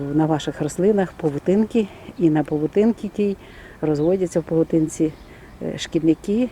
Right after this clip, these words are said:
які потім знищують і малесенькі плоди, і дозрілі, і теж рослина може скидувати свої плоди. Але основне — це полив. Полив, полив і полив. Ось така тема, дуже важлива тема.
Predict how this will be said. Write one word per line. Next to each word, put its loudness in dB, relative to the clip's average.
які -2
потім -4
знищують 0
і 4
малесенькі 2
плоди, 2
і 2
дозрілі, 2
і -4
теж 0
рослина 0
може 2
скидувати 0
свої 2
плоди. 0
Але 4
основне — 4
це 0
полив. 4
Полив, 2
полив 2
і -8
полив. 0
Ось 2
така 0
тема, 0
дуже 0
важлива 0
тема. 2